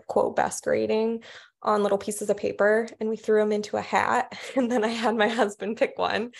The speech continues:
and we were gonna say that's how we picked the embryo, but, um,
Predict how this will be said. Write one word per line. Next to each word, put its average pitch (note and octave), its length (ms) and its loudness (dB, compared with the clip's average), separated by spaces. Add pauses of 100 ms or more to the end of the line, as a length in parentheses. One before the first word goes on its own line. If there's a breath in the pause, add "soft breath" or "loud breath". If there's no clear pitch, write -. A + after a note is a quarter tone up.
(320 loud breath)
and G3+ 140 0
we G#3 80 2
were G3+ 100 2
gonna A3 220 4
say G#3 200 2
that's - 260 0
how G3 140 0
we F3+ 100 -4
picked - 360 -14
the F3+ 120 -6
embryo, A3 760 0
but, F#3 360 0
um, G#3 560 -6